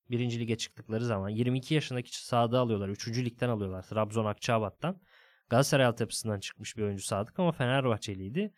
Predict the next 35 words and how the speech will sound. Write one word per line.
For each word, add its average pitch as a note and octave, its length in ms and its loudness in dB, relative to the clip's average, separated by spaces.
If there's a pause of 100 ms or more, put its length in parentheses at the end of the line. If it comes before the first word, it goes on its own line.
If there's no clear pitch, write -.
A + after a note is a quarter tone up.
(560)
Ve D#3 320 4
iki D#3 200 0
sezon D#3+ 360 4
geçiriyor. E3 560 2 (360)
T B2+ 120 0
F C3+ 100 2
F C#3+ 160 2
birinci C#3+ 260 2
Lig'de C#3+ 240 -2
devamlı C3+ 320 4
stoper E3+ 360 0
oluyor. E3 420 2
Süper C3 300 0
Lig'e D#3 180 0
çıkıyorlar. E3+ 380 0
Süper D3 300 -2
Lig'de D3+ 220 -2
de F3+ 60 4
iyi F3 100 2
işler C#3 300 0
yapıyor A2+ 300 4
Erol A2 200 2
Bulut A2 220 -6
döneminde A2+ 400 2
ve F#3 60 4
Fenerbahçe'ye D#3 640 4
transfer C3 440 -2
oluyor. G2 340 -4 (580)
İlk B2 240 -4
çıkardıkları A#2+ 600 2
oyunculardan A#2 560 0
bir C3+ 80 -6
tanesi A2+ 460 0
yani F#2+ 280 -2
bu, G2+ 200 -6